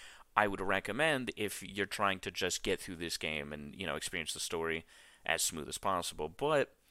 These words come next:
uh, it's kind of the big, the big twist is, you know, you can be going through having, you know, this perfect run, and then all of a sudden Juliana is, you know, in your game, and she's hunting you down, and your tunnels are close. You can't leave until you kill her,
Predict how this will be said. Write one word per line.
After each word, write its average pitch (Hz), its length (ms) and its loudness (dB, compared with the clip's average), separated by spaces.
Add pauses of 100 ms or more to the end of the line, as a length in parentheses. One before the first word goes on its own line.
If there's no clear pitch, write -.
(540)
uh, 101 420 6 (720)
it's 123 180 4
kind 170 260 8
of 139 100 -2
the 127 100 2
big, 120 300 2 (180)
the 110 100 0
big 101 240 2
twist - 440 2
is, 107 180 0
you 113 100 2
know, 104 60 4
you 107 180 0
can 120 140 -4
be 107 100 -2
going 113 360 2
through 101 240 -4
having, 95 400 0
you - 100 -2
know, 90 120 2
this 92 100 0
perfect - 460 -2
run, 120 260 4
and 95 140 0
then 92 100 -2
all 95 100 4
of 95 60 -4
a 95 40 -4
sudden 85 220 -2
Juliana 107 540 0
is, 87 260 -2 (380)
you 92 100 2
know, 98 120 4
in 113 120 2
your 107 100 4
game, 95 260 0
and 87 80 -2
she's 98 200 2
hunting 104 240 -2
you 98 80 -6
down, 92 320 2
and 87 140 -2
your 90 100 0
tunnels 117 340 4
are 101 40 -2
close. 95 300 -2
You 107 120 -4
can't - 340 -2
leave 135 460 -4 (440)
until 131 320 0
you 104 160 -4
kill 139 340 2
her, 64 300 -2